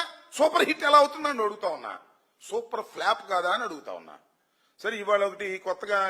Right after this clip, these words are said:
ఇవాళ లాంచ్ చేశాడు, ఏంటది? స్త్రీ శక్తి ఉచిత బస్సు ప్రయాణం. అయ్యా చంద్రబాబు నాయుడు గారు, మీరు అధికారంలోకి వచ్చే ఆనందం అవుతుంది, ఇప్పుడు గుర్తొచ్చిందా? అది కూడా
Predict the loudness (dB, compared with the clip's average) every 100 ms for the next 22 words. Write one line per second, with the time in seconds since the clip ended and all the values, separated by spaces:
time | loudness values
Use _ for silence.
0 | 0 0 0 -2 -6 -20 _ _ _ _
1 | -2 -2 -2 -10 -8 -10 -10 _ _ -20
2 | -16 -14 -16 -16 -16 -14 -12 -14 _ -20
3 | _ _ _ _ _ _ _ _ _ _
4 | _ _ _ _ _ _ _ _ _ -16
5 | -12 -6 -4 -4 -6 -8 -6 -6 -6 -10
6 | -18 _ _ _ _ _ _ _ _ _
7 | _ _ _ _ _ -10 -2 -2 -2 -6
8 | -8 -6 -6 -6 -10 -6 -6 -6 -6 -8
9 | -8 -10 -10 -10 -10 -12 -14 -18 -18 -20
10 | _ _ _ _ _ _ _ _ -20 -16
11 | -16 -12 -12 -12 -10 -10 -10 -18 _ _
12 | _ _ _ _ _ _ -2 0 0 6
13 | 8